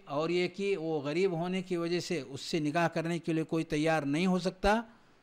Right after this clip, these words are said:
और उन दोनों के अलावा उस मजलिस के अंदर कोई है भी नहीं, दर्स ख़त्म हो चुका था, तो कहा, "अगर सईद अपनी बेटी से करे तो?"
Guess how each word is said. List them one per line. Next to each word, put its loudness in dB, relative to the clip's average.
और 4
उन 0
दोनों 2
के 0
अलावा 4
उस 0
मजलिस 0
के -4
अंदर -2
कोई 0
है 0
भी 0
नहीं, 0
दर्स -2
ख़त्म -4
हो -2
चुका -2
था, -2
तो 0
कहा, 2
"अगर 0
सईद -2
अपनी -4
बेटी -2
से -6
करे -2
तो?" -2